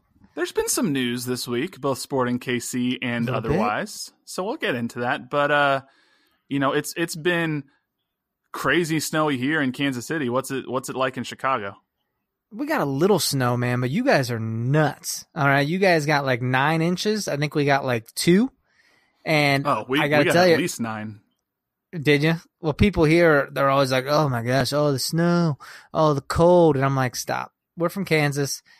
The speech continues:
Speaker 2: a-, and we don't have nothing to block the wind, all right? So just calm yourself." Uh,
Speaker 1: <laughs>
Speaker 2: but also, I think it's worse here 'cause people commute, man. They're out walking, they're out riding the bus. It just feels a lot worse because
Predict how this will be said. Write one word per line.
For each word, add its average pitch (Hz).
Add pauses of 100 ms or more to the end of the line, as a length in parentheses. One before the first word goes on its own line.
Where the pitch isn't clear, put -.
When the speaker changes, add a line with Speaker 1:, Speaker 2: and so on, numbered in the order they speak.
(240)
Speaker 2:
a-, -
and 131
we 143
don't 147
have 139
nothing 139
to 127
block 127
the 127
wind, 113
all 110
right? 120
So 131
just 131
calm 135
yourself." - (560)
Uh, 127 (240)
Speaker 1:
<laughs> -
Speaker 2:
but 156
also, 160
I 147
think 180
it's -
worse 170
here 156
'cause 143
people 156
commute, 196
man. 127
They're 147
out 143
walking, 170
they're 131
out 139
riding 147
the 156
bus. 180 (400)
It 147
just 135
feels 185
a 139
lot 127
worse 127
because 123